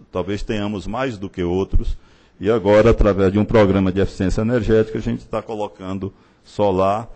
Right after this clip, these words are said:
mas com bateria, pra que ele possa ter, eh,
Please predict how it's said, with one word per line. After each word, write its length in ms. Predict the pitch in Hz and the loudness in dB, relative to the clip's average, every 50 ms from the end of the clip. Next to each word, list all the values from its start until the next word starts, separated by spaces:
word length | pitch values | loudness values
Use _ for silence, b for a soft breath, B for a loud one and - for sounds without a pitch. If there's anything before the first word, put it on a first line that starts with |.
| b b b b | b b b b
mas 320 | 80 87 95 101 - - | -10 -6 -6 -6 -6 -6
com 240 | - - 135 151 143 | -6 -4 -4 -4 -2
bateria, 640 | 120 123 117 - - 117 110 95 92 101 113 120 113 | 0 -2 -2 0 0 0 0 0 0 -2 -2 -4 -2
pra 180 | - - 113 110 | 2 2 2 2
que 140 | - - | 2 -4
ele 160 | 113 113 113 107 | -6 -6 -6 -6
possa 420 | - - 104 104 101 - - 110 | -4 -2 0 0 0 0 0 -2
ter, 440 | - - - 95 98 98 98 107 - b b b b b b b | -2 -2 -2 -4 -2 -2 -4 -6 -8 b b b b b b b
eh, 480 | - 82 85 87 85 85 85 82 82 | -8 -4 -4 -2 -2 -2 -2 -2 -4